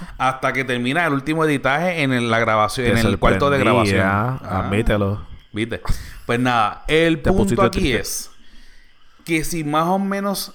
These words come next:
Speaker 1: la hacen bien como tienen que hacerla, y ahora digo yo, yo no dudo en los de, en los dotes de Fox para hacerla, porque ahora digo yo, si ellos me pu-, me pusieron a hacer, me supieron hacer dos buenas películas de Deadpool, y la última de Wolverine que quedó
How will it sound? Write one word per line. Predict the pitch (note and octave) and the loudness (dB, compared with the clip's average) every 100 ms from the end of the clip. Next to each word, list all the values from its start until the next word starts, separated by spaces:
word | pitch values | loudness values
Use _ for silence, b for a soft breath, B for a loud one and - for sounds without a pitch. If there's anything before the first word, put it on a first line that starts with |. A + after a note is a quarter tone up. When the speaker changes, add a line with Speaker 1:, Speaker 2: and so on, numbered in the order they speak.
| - | -14
Speaker 1:
la | A2+ G#2+ G2+ | -4 -2 -2
hacen | B2+ D3+ | -2 -2
bien | C#3+ D3+ | -2 -4
como | D#3 D3 | -4 -4
tienen | C3+ C3+ | -2 -4
que | C#3 | -4
hacerla, | B2+ D3+ | -4 -2
y | D3 | 0
ahora | A2+ A#2 | 0 0
digo | C3 C#3 | 0 -2
yo, | C3 | -2
yo | A#2 A2+ | -2 -2
no | A#2 | 0
dudo | C3+ C#3 C#3+ | -2 -2 -4
en | C3+ B2 | -4 -4
los | A#2 A2+ A2 | -2 -2 -2
de, | A2 G#2+ | -2 -2
en | A2+ | -2
los | A2 G#2+ | -2 -2
dotes | A2+ C#3 C#3 | 0 0 -2
de | B2 | -4
Fox | - C3 - | -2 -4 -2
para | D3+ B2+ | -2 -2
hacerla, | A2 C3 D#3 | -2 -2 -2
porque | C#3+ B2 A2+ | -2 -4 -4
ahora | A2 B2 | -2 -2
digo | C#3 C3+ | 0 -2
yo, | G#2+ | -4
si | B2 A#2 | -4 -2
ellos | D#3 E3+ - | -2 -4 -6
me | F#3 | -6
pu-, | F3 D3+ | -6 -6
me | D3 | -4
pusieron | C#3 B2+ D3 D#3+ | -4 -4 -6 -4
a | D#3 | -4
hacer, | C#3+ C#3+ C3 | -4 -8 -8
me | A#2 A2+ | -8 -10
supieron | - A#2+ A#2 C3 D#3+ | -10 -8 -6 -6 -6
hacer | D#3+ C#3+ A2+ B B B _ | -4 -6 -6 B B B _
dos | A#2 D#3 E3+ | -2 0 2
buenas | F3+ E3+ - | 0 0 -2
películas | E3+ D#3+ D3+ D#3 D3 | -2 -2 -4 -4 -4
de | C#3 | -6
Deadpool, | C3+ B2+ B2 - G2 F2 - B B B B - | -4 -4 -6 -10 -10 -10 -18 B B B B -2
y | C#3+ C#3 - | -2 -2 -8
la | B2+ B2 B2 | -2 0 2
última | C#3 C#3 E3 E3 | 2 0 0 2
de | E3+ | 2
Wolverine | D#3+ E3+ D#3 C#3+ C3+ | 2 0 0 0 0
que | A#2+ | -4
quedó | G#2+ A2 B2+ | -4 -2 -2